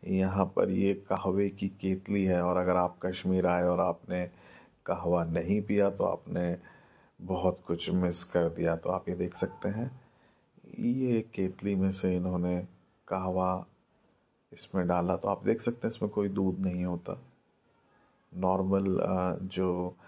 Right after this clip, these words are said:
अ, आपके मसाले होते हैं, जैसे इलायची और दूसरे मसाले,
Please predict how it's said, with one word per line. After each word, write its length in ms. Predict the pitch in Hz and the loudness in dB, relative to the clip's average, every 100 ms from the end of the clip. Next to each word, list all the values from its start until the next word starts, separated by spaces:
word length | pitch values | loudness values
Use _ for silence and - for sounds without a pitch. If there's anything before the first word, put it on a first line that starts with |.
| - - - - | -20 -20 -20 -12
अ, 80 | 90 | -6
आपके 520 | 90 82 92 - - | -2 0 0 -2 -4
मसाले 520 | 92 87 - 90 87 90 | -2 -2 2 2 2 -2
होते 260 | 90 92 | -2 -2
हैं, 60 | 90 | -4
जैसे 260 | - 85 | -2 0
इलायची 720 | 90 90 90 87 - 95 87 87 | 2 2 2 0 -4 -2 -2 0
और 220 | 90 90 | 0 0
दूसरे 400 | 92 90 95 90 | -4 -2 0 0
मसाले, 840 | 90 - 87 92 98 - - - | -2 -2 -4 -2 -6 -6 -10 -12